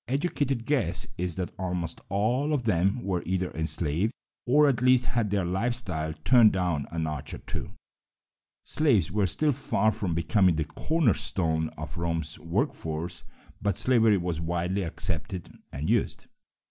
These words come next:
Anyways, at the same time, Romulus sent so many Romans to Camerium that they doubled the local population that was left there after the battle.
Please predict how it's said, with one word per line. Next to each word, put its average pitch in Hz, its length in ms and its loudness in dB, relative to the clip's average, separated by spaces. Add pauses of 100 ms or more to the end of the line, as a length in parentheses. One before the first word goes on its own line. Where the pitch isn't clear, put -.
(320)
Anyways, 110 400 2 (140)
at 107 80 -2
the 117 80 2
same 190 240 2
time, 107 420 0 (180)
Romulus 107 480 2
sent 92 400 0
so - 380 0
many 156 240 2
Romans 151 480 0
to - 120 4
Camerium 80 640 0 (200)
that 87 220 -4
they 92 80 0
doubled 92 480 0
the 82 100 0
local 101 380 2
population 92 560 4
that 76 180 -4
was 69 160 0
left 113 280 -2
there 71 260 -4
after 120 300 -2
the 64 80 -6
battle. 92 420 -10